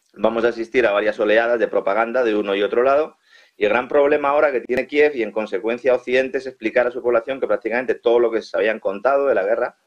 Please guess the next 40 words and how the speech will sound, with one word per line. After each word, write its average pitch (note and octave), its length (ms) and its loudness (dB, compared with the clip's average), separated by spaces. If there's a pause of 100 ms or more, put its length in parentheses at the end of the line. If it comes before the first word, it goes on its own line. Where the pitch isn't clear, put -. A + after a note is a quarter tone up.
(440)
pues, B2 140 2
es - 60 -10
falso. D#3 340 -4 (260)
Este, - 300 -2
este B2 100 -4
es D3+ 80 2
otro A2+ 220 2
gran G#2 240 0
problema. C3 360 0
Volvemos G2+ 320 -2
otra B2 160 2
vez A2+ 100 0
al G2+ 100 -6
tema A2+ 180 -2
de G2 60 0
la F#2 80 -2
mentira. A2 400 0
A - 120 -2
pesar C3 280 0
de C#3+ 40 2
los C#3+ 140 -2
ingentes C3 420 -2
recursos B2+ 460 -4
económicos A#2+ 540 -4
y - 20 -10
militares, G#2+ 420 -2
Ucrania A2+ 400 -2
no G#2+ 140 0
va A2 80 4
a - 20 0
recuperar A2+ 440 0
estas F#2+ 200 -2
repúblicas G2+ 440 -2
del G2 100 -2
Donbass, A#2+ 440 0 (420)
no A2+ 160 4
va A2 60 6
a - 20 2
recuperar G2 540 -2
Crimea. C#3+ 460 0